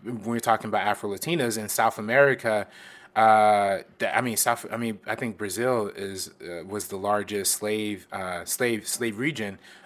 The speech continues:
um, for the longest time, even way bigger than America. And there's still a lot of parts of,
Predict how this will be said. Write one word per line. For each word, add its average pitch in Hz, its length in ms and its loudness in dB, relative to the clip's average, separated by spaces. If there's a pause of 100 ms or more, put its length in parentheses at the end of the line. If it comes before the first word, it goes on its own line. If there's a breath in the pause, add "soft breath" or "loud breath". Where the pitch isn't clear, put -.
um, 107 120 -4
for 113 180 -4
the 117 80 0
longest 123 560 2
time, 127 300 2
even 120 280 -4
way 127 220 4
bigger 107 240 -4
than 95 140 -14
America. 107 500 -2 (400 loud breath)
And 127 160 2
there's 131 160 4
still 120 220 0
a - 20 2
lot 110 220 6
of - 20 -16
parts 110 300 0
of, 98 180 -6